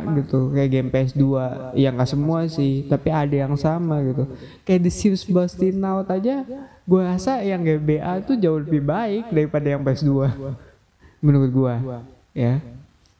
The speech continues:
Soalnya di yang G B A tuh jelas. Jadi dia kayak misalnya, eh, di sini ada tugas nih. Oh, nanti di sini lo ngelakuin gini, gini, gini, gini. Nah, terus lo ngelakuin tuh gini, gini, gini.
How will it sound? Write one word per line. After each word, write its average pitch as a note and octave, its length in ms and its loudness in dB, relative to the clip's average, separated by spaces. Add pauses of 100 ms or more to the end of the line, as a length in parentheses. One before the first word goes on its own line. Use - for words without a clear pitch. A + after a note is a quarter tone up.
Soalnya F#3+ 320 2
di G#3 160 2
yang D#3 160 0
G C#3 80 0
B C3+ 160 0
A D#3 80 -2
tuh A#3 640 -4
jelas. D#3 960 -2
Jadi C3 320 2
dia C#3 240 0 (880)
kayak B2+ 480 2
misalnya, B2+ 560 2 (960)
eh, B2+ 300 2 (420)
di C#3 240 2
sini D3+ 260 2 (380)
ada C#3+ 160 2
tugas E3 400 0
nih. D3+ 480 -2 (560)
Oh, G#3+ 160 2
nanti F3+ 240 0
di F3+ 160 -2
sini G3 240 0
lo A3 160 -2
ngelakuin F#3 480 -2
gini, F3 160 0
gini, E3 160 2
gini, D#3 160 0
gini. E3+ 240 0 (480)
Nah, B2+ 560 0 (160)
terus F3 240 0
lo G#3+ 80 2
ngelakuin F3+ 480 0
tuh G3+ 80 0
gini, F3+ 240 0
gini, F3+ 160 0
gini. F#3 300 -2